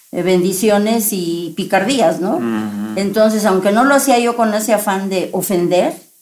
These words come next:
Speaker 1: pero entendí y dije, "No, Dios, quítame esto".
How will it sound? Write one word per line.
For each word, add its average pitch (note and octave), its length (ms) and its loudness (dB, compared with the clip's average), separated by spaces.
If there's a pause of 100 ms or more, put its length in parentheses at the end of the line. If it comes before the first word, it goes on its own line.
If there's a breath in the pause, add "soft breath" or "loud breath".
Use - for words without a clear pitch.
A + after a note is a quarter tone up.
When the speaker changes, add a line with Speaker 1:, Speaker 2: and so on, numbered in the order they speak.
(140)
Speaker 1:
pero F#3+ 320 2
entendí F#3+ 760 -2
y F#3 40 -4
dije, G3+ 280 -6
"No, A3 220 -2
Dios, G3+ 300 -6 (100)
quítame C4 420 -2
esto". - 360 -6